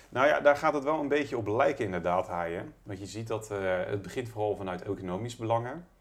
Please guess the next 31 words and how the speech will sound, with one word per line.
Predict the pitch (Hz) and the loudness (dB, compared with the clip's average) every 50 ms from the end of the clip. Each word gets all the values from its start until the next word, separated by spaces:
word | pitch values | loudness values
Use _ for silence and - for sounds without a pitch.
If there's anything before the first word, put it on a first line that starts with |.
| - - - - - _ | -20 -20 -20 -20 -20 _
Want | _ 101 87 90 | _ -8 -6 -6
je | 92 | -6
stemt | 90 - - 113 110 107 101 | -6 -4 -4 -2 -2 -2 0
eigenlijk | 98 101 104 - 104 98 92 | -2 -2 -2 0 -2 -4 0
de | - 98 92 90 90 | 0 0 0 0 -2
verschillende | 85 - - - - 101 98 92 92 85 | -4 -6 -8 -4 -4 -2 -2 -2 -6 -8
private | - - 92 87 98 95 90 - - | -8 -10 -8 -4 -4 -4 -4 -4 -10
sectoren | - - 98 - - 101 90 90 | -10 -10 -10 -8 -6 -8 -6 -6
op | 85 - | -8 -8
elkaar | 95 90 - 92 90 | -10 -8 -8 -8 -4
af. | 92 95 98 113 113 - - - | -2 -2 -2 -4 -6 -16 -20 -18
Nou | - 82 | -18 -16
ja, | 82 82 - - | -16 -16 -16 -18
dat | 87 - | -14 -8
hebben, | 98 92 87 90 | -6 -6 -6 -2
kennen | - 104 95 95 | -4 -2 -2 -2
wij | 90 87 85 85 | -4 -4 -2 -2
ook | 90 104 104 | -2 -2 -2
bij, | - 110 107 104 104 104 104 | -2 -4 -2 -2 -2 -4 -6
eh, | 107 - | -6 -6
binnen | - 104 104 95 | -6 -6 -6 -6
de | - | -6
oorsprong | - - 110 110 - - 113 104 101 | -4 -4 -4 -4 -4 -6 -6 -6 -4
van | 98 101 | -6 -4
de | 101 | -2
Europese | 104 101 95 95 - 107 95 - - | 0 -2 0 -2 -2 -4 -4 -4 -6
Unie. | 92 104 104 107 117 113 - - - - - - - | -8 -8 -8 -8 -8 -10 -12 -16 -20 -20 -20 -20 -20
Handelen | - - 101 110 110 104 107 107 | -8 -2 0 0 2 2 2 2
wordt | 98 104 104 104 | 2 0 -2 -2
veel | - 113 107 | -2 -4 -2
makkelijker. | 98 98 98 98 95 - 98 92 90 - 95 92 87 87 87 | 0 0 -2 -2 -2 -2 -4 -4 -4 -4 -6 -4 -4 -4 -6